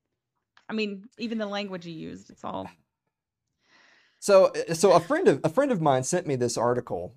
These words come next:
Speaker 2: and he didn't even say who the author was. He just said, "Check out, check out what
Speaker 1: <laughs>
Speaker 2: Reason said about Alex Berenson." And before I clicked on it, I actually said to my friend, "Was it written, was it written by Robbie Soave?" And he said, "Oh my God, it was."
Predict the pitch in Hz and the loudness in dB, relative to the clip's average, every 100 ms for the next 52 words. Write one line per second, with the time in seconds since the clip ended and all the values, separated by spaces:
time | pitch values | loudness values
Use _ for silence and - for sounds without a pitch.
0 | _ 123 113 107 110 135 180 147 117 107 | _ -6 -4 -6 -4 -2 -2 -2 -4 -4
1 | 147 131 117 104 110 113 - 95 87 107 | 0 0 0 -4 -2 -2 -2 -8 -10 -8
2 | 113 117 - 110 - 151 135 117 240 - | -8 -6 -4 -4 -2 -2 0 0 -2 -4
3 | 147 131 110 117 110 120 120 104 - 104 | 0 0 0 0 -2 -4 -4 -8 -4 -4
4 | 101 92 98 107 101 - - 98 98 - | -4 -4 -4 -2 -4 -6 -12 -12 -12 -12
5 | 92 - _ - - 147 139 131 123 139 | -14 -18 _ -18 -4 0 0 2 2 4
6 | 214 240 220 - 196 170 156 113 107 - | 8 10 10 6 0 2 2 0 -2 -2
7 | 135 131 160 - 180 151 139 151 139 131 | 2 4 2 0 -2 -2 0 2 2 0
8 | 120 - 123 101 110 123 123 120 170 160 | -4 -4 -4 -4 -2 0 0 0 -2 -2
9 | 151 135 127 127 143 156 139 123 123 131 | -4 -2 0 0 -2 2 2 4 4 4
10 | 131 127 135 131 143 139 120 117 101 135 | 2 0 2 4 2 -2 -6 -4 -4 -2
11 | 147 151 170 160 127 160 135 - | -4 -4 -4 -4 -6 -6 -8 -12